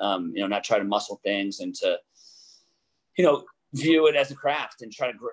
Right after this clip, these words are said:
try to grow your craft and, and try to, you know, be an expert in your craft.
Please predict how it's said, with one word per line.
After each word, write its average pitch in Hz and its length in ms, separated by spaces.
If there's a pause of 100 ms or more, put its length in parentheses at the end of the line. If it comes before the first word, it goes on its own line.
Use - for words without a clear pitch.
try 139 140
to 131 60
grow 120 220
your 120 160
craft 120 480
and, 90 100
and 87 140
try 113 220 (160)
to, 107 220 (100)
you 107 80
know, 104 180
be 120 100
an 113 80
expert 113 320
in 104 80
your 98 160
craft. 104 480